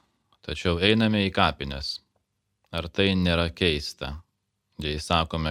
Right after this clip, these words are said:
kad šiandien yra visų šventųjų iškilmė, tai gal turėtume užsiimti visais šventais, galbūt nuvalyti dulkes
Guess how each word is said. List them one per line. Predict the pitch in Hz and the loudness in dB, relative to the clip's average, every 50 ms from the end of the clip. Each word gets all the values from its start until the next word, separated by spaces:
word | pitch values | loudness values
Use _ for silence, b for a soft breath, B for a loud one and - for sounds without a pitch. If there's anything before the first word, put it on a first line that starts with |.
| 73 - | -4 -4
kad | 76 73 - | -6 -8 -6
šiandien | - - 95 90 90 82 80 80 78 | -2 0 2 2 2 2 0 0 0
yra | 78 80 80 78 | 2 0 0 0
visų | 78 76 - - 85 82 | -2 -4 -6 -6 -4 -6
šventųjų | 80 - - 78 78 78 76 82 82 76 76 90 | -6 -6 -6 -6 -6 -4 -4 -4 -4 -2 -2 -2
iškilmė, | 98 - - - 117 117 117 113 110 110 113 b b b b b b b b b b b b b b b b b b _ | -4 -4 -4 -2 -2 0 2 2 0 0 -4 b b b b b b b b b b b b b b b b b b _
tai | - 78 78 | -10 -4 0
gal | 85 82 85 | 2 2 2
turėtume | 80 - 90 87 87 87 - 98 95 92 90 | 2 2 2 2 2 2 2 2 2 4 4
užsiimti | 90 90 87 - - - 90 90 90 90 - | 2 2 0 -2 -2 0 0 0 0 0 -2
visais | 90 92 90 - - 95 95 92 | -2 -2 0 2 2 2 2 0
šventais, | - - - 107 104 104 104 139 139 139 117 - - - - - - - | 0 0 2 4 4 4 4 4 4 2 2 -2 -6 -12 -14 -12 -8 -6
galbūt | 95 80 80 80 78 76 76 82 80 - | -4 -2 -2 -2 -2 -2 -4 -6 -4 -2
nuvalyti | 87 85 82 80 80 87 85 - - | -2 -2 0 0 -2 -2 -2 -2 -4
dulkes | 85 78 85 107 120 - - - 95 87 - | -4 0 0 0 0 0 0 0 0 0 -2